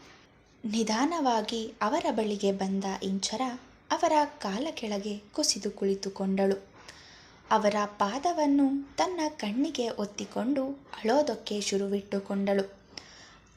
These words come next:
ತಾನು ಊರಿಗೆ ಹೋದಾಗ ಮೊಮ್ಮಗಳು ಮನೆಗೆ ಬಂದಿದ್ದಾಳೆ ಎಂದು ಖುಷಿಯಿಂದ ಮನೆ ಪೂರ್ತಿ ಓಡಾಡಿಕೊಂಡು ಸಂಭ್ರಮಿಸುತ್ತಿದ್ದದ್ದು, ತನಗೆ ಇಷ್ಟವಾದ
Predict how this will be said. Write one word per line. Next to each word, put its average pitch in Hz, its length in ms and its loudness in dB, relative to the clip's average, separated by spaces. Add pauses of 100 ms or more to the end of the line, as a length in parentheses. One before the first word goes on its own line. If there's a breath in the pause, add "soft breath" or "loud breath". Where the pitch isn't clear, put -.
ತಾನು 254 380 0
ಊರಿಗೆ 302 380 2
ಹೋದಾಗ 269 520 2 (500)
ಮೊಮ್ಮಗಳು 247 840 2
ಮನೆಗೆ 262 340 2
ಬಂದಿದ್ದಾಳೆ 208 720 -2
ಎಂದು 262 720 -4
ಖುಷಿಯಿಂದ 226 580 -2 (120)
ಮನೆ 196 360 0
ಪೂರ್ತಿ 277 560 -2
ಓಡಾಡಿಕೊಂಡು 233 920 0 (460 loud breath)
ಸಂಭ್ರಮಿಸುತ್ತಿದ್ದದ್ದು, 220 1500 0 (500 loud breath)
ತನಗೆ 349 360 2 (300)
ಇಷ್ಟವಾದ 294 640 2